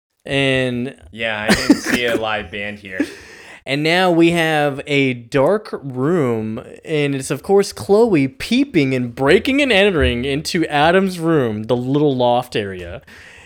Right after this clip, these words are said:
Speaker 1: And the lights, what are, what is this lights scheme here? Is that outside? Is that his lights in there? I don't know. Anyways, it looks kind of like it's a club, like a mini club going on or something.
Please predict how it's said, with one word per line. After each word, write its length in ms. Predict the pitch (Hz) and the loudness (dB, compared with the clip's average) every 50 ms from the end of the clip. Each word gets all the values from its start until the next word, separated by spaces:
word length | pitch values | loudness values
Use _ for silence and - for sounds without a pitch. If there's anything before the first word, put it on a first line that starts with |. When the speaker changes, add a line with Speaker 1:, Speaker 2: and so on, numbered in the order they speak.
| - - _ | -20 -20 _
Speaker 1:
And 640 | - 139 143 143 139 135 135 131 127 123 123 120 120 123 127 - - - | -6 -4 -2 -2 0 0 -2 -2 -2 -4 -4 -6 -6 -8 -10 -12 -16 -12
the 220 | 156 151 147 127 131 | -4 -4 -4 -2 0
lights, 460 | 135 143 160 175 185 - - - - 131 - | -2 -2 -2 -2 -4 -6 -8 -10 -12 -12 -12
what 200 | - 143 190 247 | -8 -6 -4 -4
are, 200 | 254 185 151 156 | -4 -6 -6 -6
what 140 | 170 220 233 | -6 -4 -4
is 140 | 214 190 | -4 -4
this 300 | 196 196 170 - - - 123 | -6 -6 -4 -6 -8 -10 -8
lights 600 | 113 113 113 127 135 - - - - - - - - _ _ | -6 -4 -4 -4 -4 -6 -10 -12 -12 -12 -14 -16 -20 _ _
scheme 600 | - - - - - - 123 110 110 107 101 101 | -16 -16 -14 -14 -12 -10 -8 -6 -6 -6 -6 -6
here? 200 | 101 107 104 101 | -6 -6 -6 -6
Is 100 | 101 98 | -4 -2
that 120 | 117 135 | -2 0
outside? 720 | 156 139 143 147 - - - 123 117 135 156 170 180 180 | 0 0 0 -2 -4 -4 -4 -4 -4 -4 -4 -4 -4 -4
Is 120 | 160 131 110 | -4 -4 -4
that 160 | 120 120 127 | -4 -4 -4
his 260 | 110 113 113 139 135 - | -4 -6 -6 -6 -4 -4
lights 280 | 156 165 180 180 - | -4 -4 -4 -6 -8
in 120 | - 185 185 | -10 -8 -6
there? 360 | 196 196 202 208 208 202 - | -6 -6 -6 -6 -8 -8 -8
I 100 | 117 113 | -8 -8
don't 220 | 107 95 92 - | -8 -10 -14 -18
know. 200 | - 87 - - _ _ _ - - _ - - _ _ _ _ | -20 -20 -20 -20 _ _ _ -20 -20 _ -20 -20 _ _ _ _
Anyways, 320 | - 165 139 127 123 117 123 | -4 -2 0 0 0 -2 -2
it 40 | |
looks 220 | 131 175 233 - - | -2 -2 -2 -2 -2
kind 180 | - 190 160 | -2 0 0
of 80 | 160 151 | 2 2
like 120 | 147 127 | 0 0
it's 120 | - 120 - | 0 -4 -8
a 60 | 117 | -10
club, 500 | - - 127 123 135 139 110 95 98 107 | -8 -4 -2 0 0 0 -2 -4 -10 -10
like 220 | 113 110 113 104 | -10 -8 -8 -6
a 40 | 120 | -6
mini 220 | 110 120 127 123 110 | -6 -4 -4 -6 -6
club 280 | - - 120 123 120 | -6 -4 -4 -4 -4
going 200 | - 110 101 98 | -4 -6 -6 -6
on 180 | 98 95 95 95 | -8 -10 -10 -12
or 60 | 98 | -12
something. 420 | 98 - 113 95 - 98 92 95 | -10 -12 -12 -12 -12 -14 -14 -14